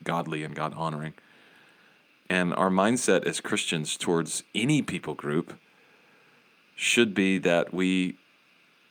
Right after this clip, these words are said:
any irrational hatred towards a people group simply for being a certain ethnicity or a certain people group, a certain culture,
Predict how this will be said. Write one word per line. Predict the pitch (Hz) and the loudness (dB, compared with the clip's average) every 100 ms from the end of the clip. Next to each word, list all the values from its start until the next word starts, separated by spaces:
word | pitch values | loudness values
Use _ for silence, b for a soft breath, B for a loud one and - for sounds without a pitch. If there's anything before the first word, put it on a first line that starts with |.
| _ _ _ _ - | _ _ _ _ -4
any | 101 120 101 | 0 2 4
irrational | 92 82 92 110 - 104 87 | 2 4 4 4 4 2 0
hatred | 82 - 98 117 - 87 82 | -2 -2 -2 0 2 2 2
towards | 101 85 | 2 2
a | 80 | 0
people | - 104 95 | 0 0 0
group | 80 85 85 - - | 0 0 0 -6 -6
simply | 107 95 95 | -4 0 0
for | - | -2
being | 78 92 92 | -2 0 0
a | 80 82 | -2 -4
certain | - 87 - | -2 -2 -2
ethnicity | 85 - 87 - 90 80 | -6 -4 -4 0 0 0
or | 78 | -2
a | |
certain | - 85 - | 0 0 0
people | - 92 82 | -2 -4 -4
group, | 76 | -6
a | |
certain | - - - | -4 -6 -2
culture, | 117 123 80 82 | -2 -2 -2 -8